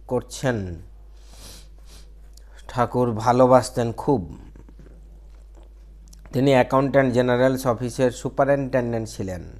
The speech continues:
তো, দ-, সেখানে এসে ঠাকুর, এই নরেন্দ্রের আসার কথা ছিল, কিন্তু আসতে পারেনি। ঈশান দক্ষিণেশ্বরে যাতায়াত করতেন।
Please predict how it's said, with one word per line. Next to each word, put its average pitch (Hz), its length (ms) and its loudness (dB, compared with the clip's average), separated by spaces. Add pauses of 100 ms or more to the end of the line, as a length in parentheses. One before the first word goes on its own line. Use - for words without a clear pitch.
(2000)
তো, 123 460 2 (120)
দ-, 110 420 -4 (1080)
সেখানে 139 480 4
এসে 131 420 2
ঠাকুর, 131 460 0
এই 127 320 4
নরেন্দ্রের 131 540 4
আসার 127 320 2
কথা 131 280 -2
ছিল, 147 380 0 (840)
কিন্তু 127 260 0
আসতে 120 320 2
পারেনি। 135 480 0 (1400)
ঈশান 135 1080 0 (2750)
দক্ষিণেশ্বরে 135 760 0
যাতায়াত 127 480 2
করতেন। 131 540 -4